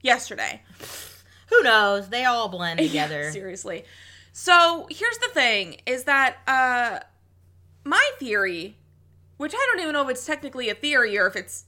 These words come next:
Speaker 1: real, uh, I don't think that Superstore got canceled. I think that Superstore is ending by its creators. Because here's the thing. When s-, when a show gets canceled,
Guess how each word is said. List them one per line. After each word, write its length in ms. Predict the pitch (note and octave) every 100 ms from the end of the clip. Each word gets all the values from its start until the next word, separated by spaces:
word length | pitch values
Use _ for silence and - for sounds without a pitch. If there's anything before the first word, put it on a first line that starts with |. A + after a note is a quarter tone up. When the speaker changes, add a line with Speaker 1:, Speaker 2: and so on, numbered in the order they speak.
| _
Speaker 1:
real, 480 | - A#3+ D3+ D#3+ F3 - - _ _ _ _ -
uh, 360 | F4+ E4+ D#4+ - -
I 120 | G#4 F#5
don't 120 | C#5 -
think 180 | A4 -
that 140 | -
Superstore 640 | - - F#4 - D#4+ C#4 B3
got 220 | A3+ -
canceled. 720 | - C#4+ A#3 - - - - -
I 100 | C4
think 220 | A#4 B4
that 160 | C#5+ C#5+
Superstore 680 | F#4+ D4 C#4 - A#3 G#3+ G3+ - _ _ _ _ _ _ -
is 200 | B3+ B3 - A4 A#4
ending 460 | B3 A3+ G#3+ G#3 _
by 160 | - D4
its 260 | C4 A3+ -
creators. 1040 | - C4+ B3+ F#3 F#3 - - - - - _ _ _ - _
Because 580 | D#4+ D#4 D#4 C#4 - - _ _ _ _ _ _ _ _ _ _
here's 240 | - G4 D#4
the 100 | D#4
thing. 360 | A3 F3 D#3
When 100 | A3
s-, 220 | B3 - -
when 160 | C#4+
a 80 | C#4+
show 160 | C#4+ A#4+ C#5
gets 160 | B4
canceled, 800 | - D4 D#4+ D#4+ A3 A#2+ A#2 G3